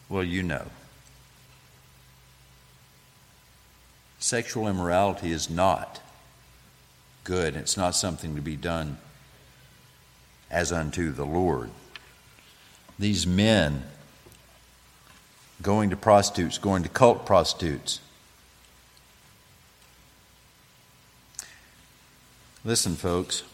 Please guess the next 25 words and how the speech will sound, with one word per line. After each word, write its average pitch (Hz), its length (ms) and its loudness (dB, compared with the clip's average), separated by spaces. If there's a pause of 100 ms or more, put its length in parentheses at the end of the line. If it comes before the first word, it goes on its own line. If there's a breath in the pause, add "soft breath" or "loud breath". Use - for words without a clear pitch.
(160)
you 104 120 -4
say, 98 240 2
"Well, 127 200 4
we 135 140 2
don't 156 200 -2
have 156 220 -2 (300)
cult - 340 0
prostitutes. 80 960 -4 (100)
We 127 80 -6
don't 143 120 -4
have 120 340 0
prostitutes 87 680 -4 (680 loud breath)
out - 560 4 (560)
at - 260 -6 (300)
front 107 300 2
of 76 40 -8
the 82 60 -8
church 87 420 0
anymore." 78 480 -6 (3500)
I 139 40 -4
wanna 135 120 -4
tell 120 100 4
you 87 120 2
a 76 40 -2
story. 76 360 -4